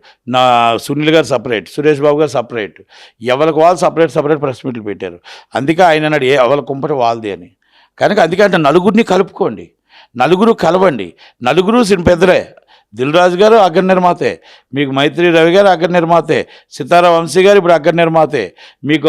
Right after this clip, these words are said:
already ఎవరైతే ఉన్నారో ఇప్పుడు, ఇప్పుడు ఆయన ఎవరు, ఇంకొక ఆయన ఎవరు కొత్తగా వచ్చారు, వాళ్ళు ఉన్నారు. ఇప్పుడు మీకు ఏది మన సురేష్ బాబు గారు,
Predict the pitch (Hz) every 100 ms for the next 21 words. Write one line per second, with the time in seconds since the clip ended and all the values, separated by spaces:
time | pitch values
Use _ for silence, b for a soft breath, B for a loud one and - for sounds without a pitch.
0 | 147 156 170 175 165 156 143 147 156 165
1 | 165 165 165 165 151 147 139 B B _
2 | 143 147 139 143 151 143 127 120 107 107
3 | 107 120 143 147 151 151 151 143 131 151
4 | 151 135 127 120 151 160 147 107 b b
5 | _ 139 131 147 139 131 123 117 117 110
6 | 107 113 110 131 127 123 113 107 110 117
7 | 104 95 101 95 92 90 _ _ _ _
8 | 107 101 156 160 139 143 127 110 95